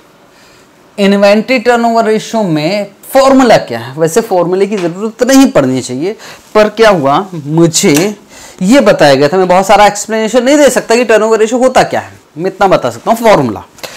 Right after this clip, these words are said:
तो मुझे कैसे रटवाया गया था? मुझे ऐसे रटवाया गया था कि turnover ratio जितने भी है ऊपर turnover होगा। Sir, सर suppose, suppose डेटर turnover ratio का formula क्या होगा?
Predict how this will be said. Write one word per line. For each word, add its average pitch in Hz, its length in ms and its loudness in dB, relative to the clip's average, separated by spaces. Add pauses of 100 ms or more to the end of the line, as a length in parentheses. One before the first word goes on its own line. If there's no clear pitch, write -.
(240)
तो 285 60 2
मुझे 226 320 4
कैसे 269 260 4
रटवाया 196 420 2
गया 143 160 0
था? 185 100 -4
मुझे 196 260 0
ऐसे 208 220 2
रटवाया 180 340 2
गया 170 140 -2
था 180 100 -8
कि 214 160 -8
turnover 190 640 2
ratio 202 400 0
जितने 226 480 2
भी 240 160 2
है 101 280 -6 (720)
ऊपर 196 440 2
turnover 175 580 2
होगा। - 520 -20 (100)
Sir, - 200 -4
सर - 800 -10
suppose, 139 560 -8 (640)
suppose 185 480 -4 (420)
डेटर 226 360 2
turnover 262 400 2
ratio 247 260 -2
का 240 120 2
formula 220 500 -2
क्या 208 180 -6
होगा? 202 320 -8